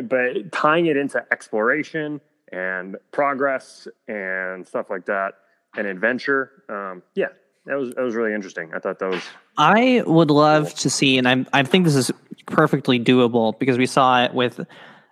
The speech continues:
Speaker 2: episode seven and eight, maybe nine,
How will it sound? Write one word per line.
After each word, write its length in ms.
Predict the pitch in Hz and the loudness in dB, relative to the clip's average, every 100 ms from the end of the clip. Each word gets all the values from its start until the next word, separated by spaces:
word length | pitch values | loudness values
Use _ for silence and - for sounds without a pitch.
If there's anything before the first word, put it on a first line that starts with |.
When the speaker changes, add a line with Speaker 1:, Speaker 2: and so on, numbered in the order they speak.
| _ | _
Speaker 2:
episode 560 | 180 - - 135 127 127 | -2 0 2 2 2 0
seven 340 | - 139 127 | 2 2 4
and 120 | 123 120 | 0 0
eight, 380 | 139 135 120 - | 2 2 2 -2
maybe 420 | 147 151 175 196 | 0 2 2 2
nine, 600 | 165 147 156 165 175 180 | 4 4 4 4 2 0